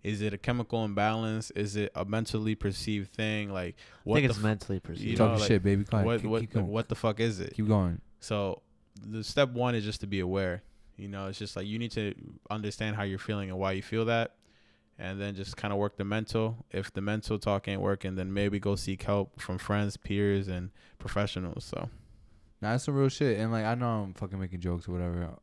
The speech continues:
Speaker 3: about Pedro specifically.
Speaker 1: Let's keep it a stack. It's
Speaker 3: But
Speaker 1: okay to fucking joke.
Speaker 3: That,
Speaker 1: It's
Speaker 3: yeah.
Speaker 1: not, it's not cool to attack somebody, but, like,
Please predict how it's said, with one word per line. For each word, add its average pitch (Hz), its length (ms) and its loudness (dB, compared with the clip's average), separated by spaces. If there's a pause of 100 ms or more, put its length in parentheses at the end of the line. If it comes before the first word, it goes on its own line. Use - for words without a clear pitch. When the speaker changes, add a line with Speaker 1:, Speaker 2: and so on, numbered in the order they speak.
Speaker 3:
about 87 380 -4
Pedro 87 520 -2
specifically. 87 680 -4
Speaker 1:
Let's 160 280 4
keep 185 200 2
it 135 60 4
a 113 60 6
stack. 85 320 -2 (160)
It's - 160 4
Speaker 3:
But 180 140 8
Speaker 1:
okay 160 200 2
to 139 80 2
fucking 131 340 0
joke. 101 300 0 (380)
Speaker 3:
That, 113 140 0
Speaker 1:
It's 110 100 2
Speaker 3:
yeah. 139 80 8
Speaker 1:
not, 113 80 8
it's 90 120 4
not 147 200 4
cool 143 140 4
to 110 100 4
attack 120 360 4
somebody, 92 540 -6 (480)
but, 90 140 -2
like, 76 260 -2